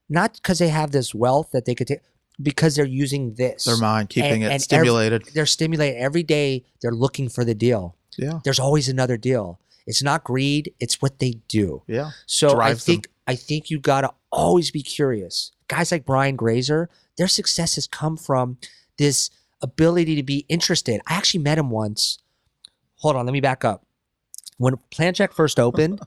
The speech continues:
Speaker 2: <laughs>
Speaker 1: we would, we didn't take reservations. So we get calls from his office. "Hey, you know, it's an hour wait. Will you
Speaker 2: Let
Speaker 1: hold
Speaker 2: us
Speaker 1: the
Speaker 2: in.
Speaker 1: table?" And I said, "Abso-fucking-lutely,"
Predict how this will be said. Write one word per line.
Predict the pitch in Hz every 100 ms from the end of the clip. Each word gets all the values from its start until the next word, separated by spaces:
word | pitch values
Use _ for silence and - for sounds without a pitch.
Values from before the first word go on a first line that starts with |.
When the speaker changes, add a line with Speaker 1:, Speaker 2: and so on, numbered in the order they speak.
| _ _
Speaker 2:
<laughs> | _ _ -
Speaker 1:
we | 135 156
would, | 139
we | 160 147
didn't | 165 180 160
take | 151 135
reservations. | 120 120 113 113 - 73
So | -
we | 117
get | 123 131
calls | - 117 127
from | - 156
his | 135
office. | 98 82 - 85 - - _ _ -
"Hey, | 135 123 107
you | 107
know, | 117 110 110
it's | -
an | 107
hour | 110 117 131
wait. | 123 117 113 113 - _ _ _ _ _ _ _ _ -
Will | 123
you | 131
Speaker 2:
Let | 120
Speaker 1:
hold | 135
Speaker 2:
us |
Speaker 1:
the | 131
Speaker 2:
in. | 147
Speaker 1:
table?" | 180 135
And | 113
I |
said, | 113 123 107 - _ _ -
"Abso-fucking-lutely," | 127 - 131 110 107 101 87 73